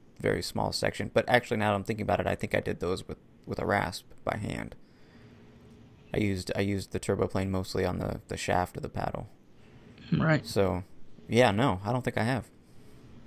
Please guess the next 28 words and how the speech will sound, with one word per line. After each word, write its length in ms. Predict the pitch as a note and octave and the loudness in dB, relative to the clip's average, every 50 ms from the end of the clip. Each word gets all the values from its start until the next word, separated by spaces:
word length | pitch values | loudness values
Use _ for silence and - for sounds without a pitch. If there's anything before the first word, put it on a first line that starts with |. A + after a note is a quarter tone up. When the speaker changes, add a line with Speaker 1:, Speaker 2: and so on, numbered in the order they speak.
| - - - - - - | -20 -20 -18 -18 4 10
Speaker 2:
Hmm. 80 | - G3 E3+ - - - - - - - - - - - - | 10 10 10 8 2 -16 -20 -4 -2 0 0 0 -4 -8 -2
Well, 260 | - C3 C3 - - - | 2 2 2 2 4 6
that 160 | - D3 - | 6 8 10
might 260 | D3 D#3 D#3 D#3 - | 10 10 10 8 6
be 100 | - E3+ | 2 0
something. 420 | F3 - F#3+ F3+ F3+ - - - - | 2 2 2 2 4 4 4 8 10
You 80 | F#3+ | 12
know 100 | B3 C4 | 12 12
what? 200 | A#3 A#3+ A#3 F#3+ | 12 12 12 12
We 120 | G#3 B3+ B3 | 10 10 10
need 140 | G#3+ E3 D3+ | 10 10 10
to 60 | - | 8
talk 340 | - - F3 E3 D#3+ - - | 8 8 8 8 8 6 2
to 160 | - D#2 - - - - - - - | 0 0 0 -2 -10 -16 -18 -10 2
Turbo 280 | - C3 C#3+ - C3 B2+ | 4 4 6 6 4 2
Plane 400 | - - A#2+ G2 F#2 D#2 D#2 D#2 | 2 0 2 2 2 0 0 2
and 300 | - C3+ E3 E3+ D3+ B2+ | 6 8 8 8 8 6
Kutzall 520 | - - - - - - - C#2 D#2+ - - - - - - - - - | 4 2 0 0 0 0 0 0 0 -2 -6 -10 -14 -16 -16 -18 -4 -2
and 140 | B2+ B2+ - | -2 4 6
get 180 | C3 C#3 - | 6 4 6
them 220 | - C#3+ C#3 C3 A#2+ | 6 6 6 6 2
on 180 | B2 A#2 A#2 | 0 0 0
our 140 | - - - | 0 0 0
show. 340 | - - - - - - - - - - - - - - - - - | 0 0 2 2 2 2 0 -4 -10 -20 -20 -20 -20 -20 -20 -18 -6
Speaker 1:
Yeah, 240 | - A#2 A#2 C3+ G2+ E2+ - - - - - | -2 0 0 0 0 -2 -8 -10 -10 -6 -4
yeah, 180 | - A#2+ B2 G#2+ - - - | -2 -2 -2 -4 -6 -10 -6
I 100 | A#2+ B2+ | -4 -4
agree. 360 | B2+ G2 G2 A#2+ C3+ A2 F#2 | -4 -2 -4 -4 -6 -6 -6